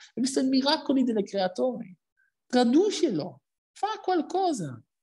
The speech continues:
Dicono i maestri, questo è il lavoro nostro. E il popolo si è lamentato perché? Perché non ha capito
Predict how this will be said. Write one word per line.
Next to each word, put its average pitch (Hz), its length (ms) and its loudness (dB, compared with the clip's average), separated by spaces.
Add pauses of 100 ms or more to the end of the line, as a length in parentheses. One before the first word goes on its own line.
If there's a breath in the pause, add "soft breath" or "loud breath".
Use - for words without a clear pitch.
(680)
Dicono 123 220 -8
i 117 40 -8
maestri, 135 540 -6 (560 soft breath)
questo - 380 -2
è - 20 4
il 117 60 6
lavoro 113 320 0
nostro. 113 500 -6 (560)
E 131 100 -4
il 127 120 -2
popolo 196 260 2
si - 180 4
è 131 40 8
lamentato 131 720 2
perché? 156 540 -2 (640 soft breath)
Perché 131 400 -2
non 135 280 4
ha 196 200 6
capito - 680 -4